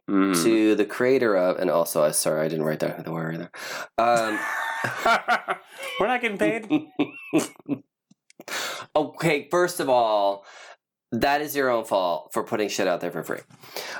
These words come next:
Speaker 2: But, and not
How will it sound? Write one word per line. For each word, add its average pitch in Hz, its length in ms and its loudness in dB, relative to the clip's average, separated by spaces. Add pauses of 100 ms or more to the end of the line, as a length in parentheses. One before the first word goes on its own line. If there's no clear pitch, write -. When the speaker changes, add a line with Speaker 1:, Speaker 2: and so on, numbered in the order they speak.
(120)
Speaker 2:
But, 123 680 0 (1900)
and 113 140 0
not 110 300 0